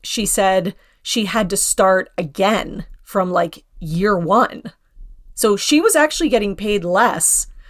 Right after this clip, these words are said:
than Kristen, Tom, Tom, Jax, et cetera, because she had left, and it's seniority based.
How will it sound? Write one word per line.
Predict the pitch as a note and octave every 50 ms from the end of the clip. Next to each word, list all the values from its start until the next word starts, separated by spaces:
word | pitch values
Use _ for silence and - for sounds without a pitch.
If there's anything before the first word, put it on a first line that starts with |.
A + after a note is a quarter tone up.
| - - - _ _ -
than | F#3 D#3+ F#3+ F3+ F3 F3 F3 F3 E3+ E3+ E3+ E3+ E3+ - - - - - - _ -
Kristen, | - G#3 F#3+ F3+ - - - G3 F#3 F3+ F3+ F3
Tom, | F3 - G3 F#3 F3 F3 F3 F3 F3 F3 F3 E3+
Tom, | - - F#3+ F3+ F3 E3+ E3+ E3+ E3+ F3
Jax, | D#3 - F#3+ F3+ F3 F3 E3+ E3 - - -
et | E3 -
cetera, | - A3+ A#3+ B3 - - G3 F#3+ E3+ F3+
because | F#3 G3+ G3 - - G#3 -
she | - - A3+ G#3+
had | A3+ B3 A#3+
left, | A#3 C4+ F4+ F4+ B3+ - - - - - - _ _ _ - - - - - - - - - -
and | G3+ A3 G#3+ G#3+ G#3+ G#3+ G#3+ G#3+ G#3 - -
it's | - F#3+ -
seniority | - - A3+ F#3 F#3+ G3+ A3 A#3 A3+ G#3+ F#3 F3
based. | - - - - - - - - - - -